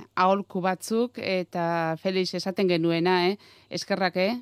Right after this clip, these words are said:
Beroaldia atzean utzi dugun eta temperaturak behera egin duen, eh? Ze astea izan dugun.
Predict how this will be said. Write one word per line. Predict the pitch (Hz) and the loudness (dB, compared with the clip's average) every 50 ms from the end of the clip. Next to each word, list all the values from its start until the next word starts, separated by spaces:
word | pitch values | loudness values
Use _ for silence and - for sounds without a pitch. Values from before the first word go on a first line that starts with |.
| 247 269 - | -10 -12 -6
Beroaldia | 180 175 180 180 185 185 180 180 185 185 180 180 170 170 | -2 0 4 6 6 6 4 2 2 2 2 2 2 0
atzean | - - - 190 180 185 180 175 | 0 -2 0 2 4 4 4 2
utzi | 165 - - 196 | 2 0 -2 -2
dugun | 175 180 170 180 190 190 | -2 0 0 2 2 2
eta | 180 - 170 160 | 2 2 0 0
temperaturak | - 170 165 156 202 180 180 196 - 190 180 180 202 | 2 0 0 0 0 -2 -2 0 0 2 2 2 2
behera | 156 156 160 165 175 170 | 2 2 4 4 4 4
egin | 156 151 156 160 | 2 2 0 0
duen, | 151 143 139 135 135 | 0 0 0 0 0
eh? | 147 151 156 156 | 0 0 0 0
Ze | - - 190 180 | -2 -2 0 2
astea | 170 156 - - - - 214 202 | 2 2 0 -2 0 2 4 6
izan | 175 151 - - 175 165 | 6 4 4 0 -2 -2
dugun. | 160 151 139 139 135 - | -2 -2 -2 -4 -4 -4